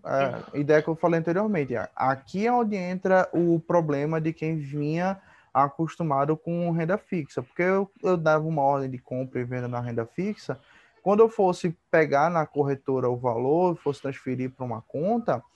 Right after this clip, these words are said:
Speaker 1: a, a própria corretora já batia o imposto de renda e eu não me
Speaker 2: Sim.
Speaker 1: preocupava com isso. Quando eu chegava na hora de fazer minha declaração, eu colocava o valor que a corretora me mandava e pronto, tava tudo certo.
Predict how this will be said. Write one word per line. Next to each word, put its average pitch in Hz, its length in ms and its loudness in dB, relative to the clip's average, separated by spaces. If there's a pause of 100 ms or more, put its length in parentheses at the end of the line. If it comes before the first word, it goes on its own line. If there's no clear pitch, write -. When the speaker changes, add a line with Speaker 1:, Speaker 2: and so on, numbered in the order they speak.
(720)
Speaker 1:
a, 147 420 4
a 147 60 4
própria 220 320 0
corretora 214 500 0
já 226 180 0
batia 208 520 0
o 220 40 -2
imposto 196 440 -4
de 208 80 -4
renda 220 520 -4 (400)
e 214 80 -4
eu 220 120 6
não 240 120 0
me 254 120 0
Speaker 2:
Sim. 240 60 -8
Speaker 1:
preocupava 220 580 2
com 330 180 -6
isso. 226 360 -4
Quando 165 200 -2
eu 175 60 -2
chegava 165 440 0
na 160 100 -2
hora 156 140 0
de 156 100 -8
fazer 160 240 -4
minha 160 120 -4
declaração, 165 580 -2
eu 226 60 -4
colocava 180 480 -2
o 165 60 -4
valor 156 340 0
que 147 140 -2
a 147 120 2
corretora 147 520 -2
me 139 100 -6
mandava 143 720 -2 (880)
e 190 120 -4
pronto, 226 480 -2
tava 147 240 -2
tudo 165 260 -2
certo. 143 480 0